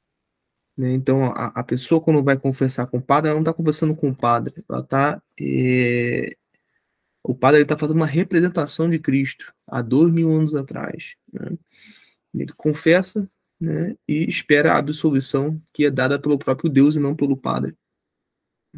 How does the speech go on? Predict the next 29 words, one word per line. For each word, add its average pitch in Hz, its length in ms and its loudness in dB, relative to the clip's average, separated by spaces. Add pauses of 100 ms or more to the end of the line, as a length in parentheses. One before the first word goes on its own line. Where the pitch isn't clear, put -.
(1080)
É, 131 200 -4
todo 165 280 6 (120)
esse, 139 240 0
esse - 160 -2
mecanismo, 143 600 4
toda 139 200 0
essa - 180 -6
forma, 160 560 2
ela 135 220 -2
é 139 40 0
invertida 147 680 -2 (100)
através 131 380 0
de 131 80 2
Freud, 139 500 -2 (100)
que 160 120 -8
pega, 151 560 -2 (200)
é, 127 480 -4
essa, - 480 -6 (920)
essa, - 500 -4
esse - 220 2
modus 135 400 2
operandi, 135 560 2
vamos 123 240 -2
dizer 117 80 -4
assim, 143 420 -2
e, 165 340 -2 (100)
é, 135 380 -4
inverte, 120 540 2
né? 139 180 -2